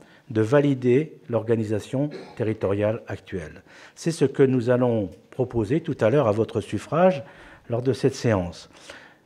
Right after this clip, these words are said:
Ce sera donc, si vous y consentez,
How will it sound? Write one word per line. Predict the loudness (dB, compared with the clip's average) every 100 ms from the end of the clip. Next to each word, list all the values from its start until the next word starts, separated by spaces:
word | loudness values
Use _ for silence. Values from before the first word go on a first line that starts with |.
| _ _ _ _ _ _ _
Ce | -12 -8
sera | -2 2 6
donc, | 6 4
si | 0 -4
vous | -2 -4
y | -4
consentez, | -6 -4 -4 0 2 2